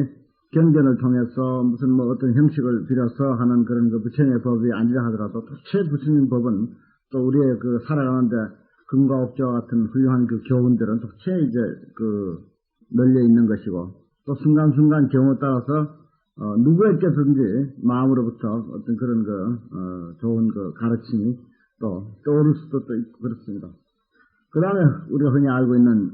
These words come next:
뭐, 재물보시를 이제 또 들 수가 있는 거죠. 그 다음에 이제 무해시라고 하는 것은 두려움 없게 해, 해준다. 그건 재물도 아니고,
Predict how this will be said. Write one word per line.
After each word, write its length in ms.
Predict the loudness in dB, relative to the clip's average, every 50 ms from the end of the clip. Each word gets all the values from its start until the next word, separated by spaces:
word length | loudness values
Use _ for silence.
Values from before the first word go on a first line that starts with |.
| -6
뭐, 100 | -8 -6 -2 2
재물보시를 1700 | 4 4 6 6 4 4 2 0 -2 -4 -8 -10 -8 -8 -10 -12 -16 _ -20 -16 -16 -16 -16 -18 -20 _ -8 -4 -2 -2 -2 -2 -4
이제 180 | -6 -10 -10 -10
또 200 | -8 -10 -8 -6
들 140 | -6 -8 -8
수가 220 | -8 -10 -12 -8
있는 220 | -6 -6 -6 -6 -6
거죠. 240 | -10 -12 -14 -16 -16 -14 -12 -10 -10 -10 -12 -14 _ _ _ _ -20 -20 -20 -20 -20 _ _ _ _ _ _ _ _
그 80 | -4 -2
다음에 280 | 0 0 2 2 2 2
이제 100 | 4 4
무해시라고 760 | 4 6 6 6 6 4 4 2 0 0 0 0 0 0 0
하는 180 | 0 0 0
것은 280 | -2 -2 -2 -2 -2 0
두려움 420 | 2 2 4 4 4 4 4 2 2
없게 340 | 2 0 -2 -4 -4 -4 -2
해, 320 | -2 -2 -2 -4 -6 -8 -8 -6 -6
해준다. 680 | -6 -4 -2 -2 -2 -2 -4 -6 -10 -12 -14 -14 -8 -4
그건 340 | -2 0 2 2 0 0 -2 -8 -20 -20 _ _ _ _ _ _ _ _ _ _ 0
재물도 400 | 2 2 4 4 2 0 0 0
아니고, 720 | 2 2 2 2 2 0 0 0 -2 -2 -4 -8 -12 -16